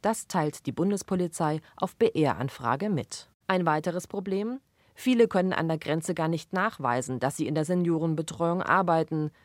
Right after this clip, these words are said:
denn sie haben keinen Arbeitsvertrag. In der häuslichen Betreuung läuft viel über private Kontakte. Bis zu neunzig Prozent der Beschäftigten arbeiten nach Angaben von Verbänden und Experten schwarz. Für viele Familien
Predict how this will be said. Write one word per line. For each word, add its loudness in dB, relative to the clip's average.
denn 0
sie 2
haben 2
keinen -2
Arbeitsvertrag. -2
In 0
der 0
häuslichen 2
Betreuung 2
läuft 2
viel -2
über 0
private -2
Kontakte. -4
Bis -2
zu 2
neunzig 2
Prozent -2
der 0
Beschäftigten -4
arbeiten 2
nach -4
Angaben 2
von -6
Verbänden -2
und -6
Experten -6
schwarz. -6
Für -4
viele 2
Familien 2